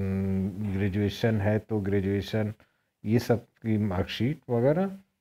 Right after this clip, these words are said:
और, अ, अपना जाति प्रमाण पत्र वगैरह इसके साथ, और ये इस तरह से बना के फिर आपको, अ,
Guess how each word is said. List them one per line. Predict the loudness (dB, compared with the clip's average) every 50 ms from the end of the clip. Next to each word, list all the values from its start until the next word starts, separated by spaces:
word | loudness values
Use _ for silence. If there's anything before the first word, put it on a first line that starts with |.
| _ _ -10 -4
और, | -2 0 2 2 4 4 4 4
अ, | 4 4 4 4 4 4 2 0 -4 -6 -8
अपना | -8 -6 -2 0 2 4 4 4 4 4 2
जाति | 2 2 2 2 2 2 -2
प्रमाण | -2 -2 -2 0 0 2 2 0 0 2 2
पत्र | 0 0 2 0 2
वगैरह | 4 4 4 4 4 6 6 6
इसके | 6 4 2 -2 -6 _ -6 -4
साथ, | -2 0 0 0 0 -2 -6 -12 _ _ _ _ _ _ _
और | -2 0 0 2
ये | 2 2 2 2 2
इस | 0 0 0
तरह | 2 2 2
से | 2 2 0 0
बना | 0 2 0 0 2 2 0
के | 0 0 -2 -2
फिर | 0 0 0 0 2
आपको, | 0 -2 -4 -6 _ -4 -4 -4 -6 -10 _ _ _ _ _ _ _ _ -10 -6
अ, | -4 -2 0 0 0 0 0